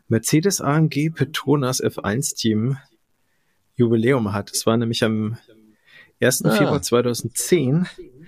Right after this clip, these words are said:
Speaker 1: als der W null eins das erste Mal in Valencia auf die, äh, Strecke gefahren ist, damals mit, äh, Nico Rosberg und mit Michael Schumacher.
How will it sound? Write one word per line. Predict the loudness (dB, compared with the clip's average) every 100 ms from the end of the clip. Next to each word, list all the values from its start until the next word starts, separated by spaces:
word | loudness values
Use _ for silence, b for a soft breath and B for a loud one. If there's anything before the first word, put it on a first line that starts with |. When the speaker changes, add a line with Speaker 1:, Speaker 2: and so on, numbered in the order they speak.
| B B B B
Speaker 1:
als | -2 -2 0
der | 2 4 4 0 -2
W | 0 2 4
null | 2 0
eins | 0 -2 -2
das | -4
erste | -2 -2 0
Mal | 0
in | 2
Valencia | 0 0 0 0 0
auf | -2
die, | 0 0 2
äh, | 0
Strecke | -2 -4 -4 -2
gefahren | -2 -2 -2 0
ist, | -4 -2
damals | 0 0 -2 -6 -10 _ B B B B -2
mit, | -2 0 -6
äh, | -2 0
Nico | 0 0 0
Rosberg | 0 -2 -2 -2
und | -2 -2
mit | -2 -2 -4
Michael | -2 0 0
Schumacher. | -2 -4 -2 -4